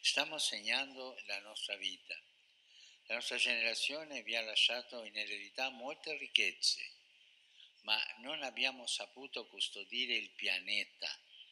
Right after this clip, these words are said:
e non stiamo custodendo la pace. Voi siete chiamati a diventare artigiani e costruttori della casa comune. Una casa comune che sta andando in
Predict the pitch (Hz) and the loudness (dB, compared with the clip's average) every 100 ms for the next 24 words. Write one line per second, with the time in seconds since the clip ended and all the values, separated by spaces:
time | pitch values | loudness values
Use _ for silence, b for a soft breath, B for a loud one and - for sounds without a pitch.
0 | B B B 113 120 131 - 123 127 123 | B B B -2 -2 -2 0 0 0 -2
1 | - 104 - 101 107 110 107 104 98 95 | -6 -4 -4 -4 -2 -2 -2 -6 -2 -4
2 | - 87 80 - - - - - - - | -2 2 2 2 4 4 4 -8 -18 -20
3 | - - 113 139 143 131 - 123 123 110 | -20 -6 0 4 4 8 10 10 8 4
4 | 107 123 - 131 123 - 110 107 107 110 | 4 4 4 0 -2 -4 -4 -4 -2 -4
5 | 107 127 139 127 - - 147 139 - 139 | -2 0 -2 -2 -4 0 0 0 -4 0
6 | 120 - 143 165 151 143 135 - 123 - | 8 12 12 8 2 -2 -2 -2 -2 -2
7 | 143 147 - 120 - 135 127 113 107 101 | 0 2 2 2 4 4 6 6 8 8
8 | 110 104 107 98 98 90 82 80 - - | 6 8 6 4 -4 -6 -10 -14 -14 -16
9 | - - - B B B B B 135 123 | -18 -20 -12 B B B B B 0 4
10 | 120 143 131 117 131 180 156 - 113 - | 6 6 6 2 -2 -2 0 2 4 4
11 | 117 113 135 135 131 131 117 | 4 4 4 2 -4 -2 0